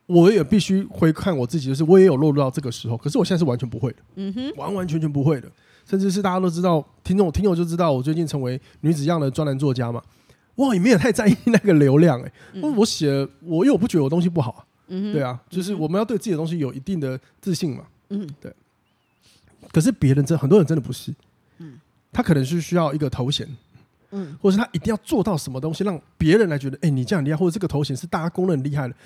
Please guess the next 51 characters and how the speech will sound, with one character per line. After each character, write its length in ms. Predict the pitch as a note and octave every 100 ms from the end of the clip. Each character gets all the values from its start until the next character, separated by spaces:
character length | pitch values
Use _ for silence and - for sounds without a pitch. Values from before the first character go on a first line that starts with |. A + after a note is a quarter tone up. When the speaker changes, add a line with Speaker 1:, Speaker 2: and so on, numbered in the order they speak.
| -
Speaker 1:
他 120 | - C#4
才 120 | C#3+
能 100 | B2
开 160 | B2+ B2+
心， 240 | - A#2+ - _ _ _ _ _ -
他 120 | C#4
才 140 | G#3
能 140 | D3+ C#3
觉 120 | D3
得 80 | D3
是， 80 | D#3
Speaker 2:
嗯。 20 |
Speaker 1:
他 140 | - G#3+
是 80 |
他 120 | F3+ E3
自 140 | D3+
己。 160 | - A#3+ _ _ _ _ _
Speaker 2:
嗯 160 | G3 D#3+
哼。 300 | F3+ F#3+ A3+ _ _ _
Speaker 1:
那 160 | D#4 D#4+
我 120 | C#3+
就 120 | G#3+
觉 160 | E3+ D3+
得， 80 | - _ _ _ _ _ -
我 200 | F3 D#3
觉 140 | B3
得 20 |
他， 160 | A#3+ A3+ - F#3
我 80 | D#3
个 180 | E4
人 120 | A3 D#3+
会 140 | G#3
觉 220 | - C3+
得 180 | C3+ B2+ - - _
这 140 | - C#4
样 80 |
的 80 | F#3+
关 200 | E3 F#3+
系， 200 | F#3+ F#3 -
他 160 | - -
不 140 | D#3
是 100 | F#3+
在 100 | F#3
经 220 | - F3
营 80 | D3
他， 200 | D#3 D3+ -
他 140 | - E3
跟 120 | D#3+
他 120 | D3+
自 100 | D3
己， 160 | B2+